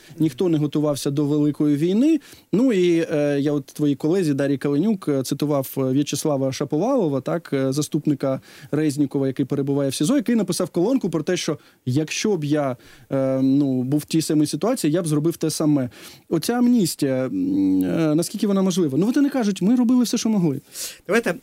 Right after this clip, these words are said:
Speaker 2: от конкретна історія про сто тисяч непоставлених мінометних пострілів. Це була історія контракту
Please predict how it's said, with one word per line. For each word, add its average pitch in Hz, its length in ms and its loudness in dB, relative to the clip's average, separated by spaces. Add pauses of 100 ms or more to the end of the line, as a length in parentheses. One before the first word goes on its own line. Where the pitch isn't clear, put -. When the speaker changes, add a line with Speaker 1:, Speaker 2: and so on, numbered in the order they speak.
Speaker 2:
от 175 100 -10 (180)
конкретна 226 460 0
історія 180 800 0
про 165 340 2 (1600)
сто - 360 -4
тисяч 254 520 4
непоставлених 185 880 0
мінометних 180 680 0 (100)
пострілів. 170 720 0 (280)
Це 220 180 0
була 202 260 0
історія 233 640 2 (680)
контракту 196 840 0